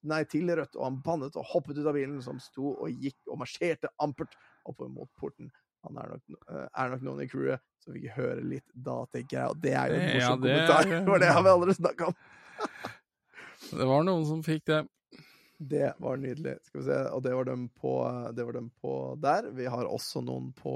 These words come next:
Speaker 1: eh, Discord. Mm, eh, det var på Tilbake til Fremtiden, så ja. Og vi har fått noen på Discord. Det er no-, og folk har slengt litt sånn overalt her.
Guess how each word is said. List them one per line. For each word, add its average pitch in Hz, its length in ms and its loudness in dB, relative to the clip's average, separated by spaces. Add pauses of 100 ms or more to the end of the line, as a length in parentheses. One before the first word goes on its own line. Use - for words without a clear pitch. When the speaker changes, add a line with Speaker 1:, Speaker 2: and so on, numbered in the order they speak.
(120)
Speaker 1:
eh, 64 400 -2
Discord. 190 480 -6 (140)
Mm, 147 180 -18 (160)
eh, 117 540 -16
det 120 200 -12
var 113 80 -12
på 160 100 -20
Tilbake 127 300 -10
til 113 80 -12
Fremtiden, 120 360 -14
så - 180 -20
ja. - 100 -14 (220)
Og 127 120 -14
vi 117 60 -10
har 107 80 -10
fått - 220 -20
noen 123 120 -16
på 131 80 -18
Discord. - 320 -18
Det - 80 -10
er 62 220 -12
no-, - 80 -20 (600)
og 120 60 -20
folk 131 200 -16
har - 20 -16
slengt - 340 -18
litt - 140 -18
sånn - 160 -20
overalt 165 400 -12
her. 285 140 -12